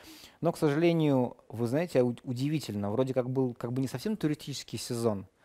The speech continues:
но прям плотный поток был туристов именно в Сарепте, и мы даже не смогли попасть на экскурсию. То есть у нас было пять человек, вот, и нам сказали: "Не, ну вас слишком много, мы не можем вас куда-то, да, у нас всё прям под группы". А просто так там ходить без, э,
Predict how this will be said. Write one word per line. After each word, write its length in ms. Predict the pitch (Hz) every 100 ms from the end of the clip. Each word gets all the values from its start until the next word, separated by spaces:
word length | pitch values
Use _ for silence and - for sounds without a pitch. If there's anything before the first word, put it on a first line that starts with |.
| - - - _ -
но 200 | 123 120
прям 360 | - 143 135
плотный 440 | - 165 175 - 113
поток 540 | 117 - 208 - - -
был 200 | 113 110
туристов 580 | - 117 190 - 127 -
именно 240 | 156 135
в 60 | 117
Сарепте, 520 | - 127 233 - 117
и 80 | 113
мы 140 | 147
даже 240 | 151 139 131
не 80 | 131
смогли 260 | 127 165
попасть 320 | 175 135 139 131
на 60 |
экскурсию. 460 | 123 - 117 - 107
То 20 |
есть 100 | 98
у 40 |
нас 80 | 117
было 180 | 127 113
пять 200 | - 104
человек, 280 | - 165 262 - - - - - _
вот, 320 | 127 117 - 123
и 180 | 123 123
нам 140 | 123
сказали: 260 | - 113 123
"Не, 100 | 120
ну 100 | 117
вас 100 | 123
слишком 300 | 127 - 131
много, 200 | 147 123
мы 120 | 110
не 80 | 110
можем 260 | 120 104 101
вас 160 | 98 -
куда-то, 320 | 110 101 98
да, 160 | 107 120
у 60 | 113
нас 160 | 117
всё 140 | - 117
прям 300 | - 110 107
под 160 | 117 120
группы". 380 | 127 107 95 - - -
А 100 | -
просто 320 | 156 170 165
так 240 | - 220 220
там 160 | 156 135
ходить 400 | 135 127 120 113
без, 320 | 123 127 104
э, 380 | 110 107 104